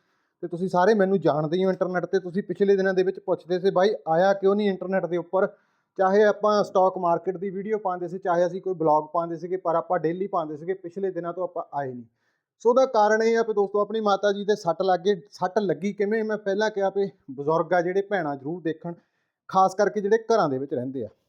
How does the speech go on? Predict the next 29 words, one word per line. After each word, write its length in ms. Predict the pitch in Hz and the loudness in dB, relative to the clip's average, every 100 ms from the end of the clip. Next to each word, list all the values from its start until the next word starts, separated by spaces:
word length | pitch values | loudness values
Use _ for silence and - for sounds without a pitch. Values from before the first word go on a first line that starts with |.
| _ _ _ _ | _ _ _ _
ਤੇ 180 | 190 196 202 | 2 2 0
ਇੱਕ 180 | 202 208 | 0 0
ਬਾਂਹ, 560 | 156 170 214 170 - | 2 4 2 0 -8
ਗੁੱਟ, 400 | 135 156 - 208 202 _ _ _ - | -2 -2 2 0 -2 _ _ _ -2
ਇੱਧਰਲਾ 640 | 175 170 214 214 208 185 | 0 4 4 6 4 2
ਮੋਢਾ, 480 | 170 175 190 208 196 - _ - 175 | -4 -4 2 4 2 -4 _ -2 0
ਇੱਧਰਲੇ 340 | 180 214 220 | 2 2 4
ਦੋਵੇਂ 300 | 175 170 185 | 4 6 4
ਹੱਥ 280 | 170 160 160 | 4 2 2
ਜਿਹੜੇ 280 | 175 185 196 | 0 2 4
ਆ 60 | 196 | 2
ਇਹ 80 | |
ਕੰਮ 260 | 190 165 160 | 2 0 0
ਨਹੀਂ 140 | 180 | -4
ਕਰਦੇ, 340 | 180 175 165 190 | 0 0 0 -4
ਡਿੱਗ 280 | 131 151 170 | 0 -2 0
ਗਏ, 280 | 190 196 | 2 2
ਸੱਟ 260 | - 156 151 | 2 -4 -2
ਲੱਗ 180 | 156 147 | -2 0
ਗਿਆ, 160 | 160 | 0
ਗੋਡੇ 360 | 156 151 143 185 | 0 0 2 0
ਨਵੇਂ 260 | 180 160 170 | 0 -4 -2
ਪਿਓ 240 | 180 180 | -2 -2
ਸੀਗੇ 240 | 185 185 | 0 0
ਤੇ 140 | 180 180 | 2 2
ਆਹ 160 | 165 | 2
ਗੋਡਾ 340 | 175 151 143 160 | 2 -2 0 2
ਹੈ 60 | |
ਜਿਹੜਾ 260 | 160 175 | 2 2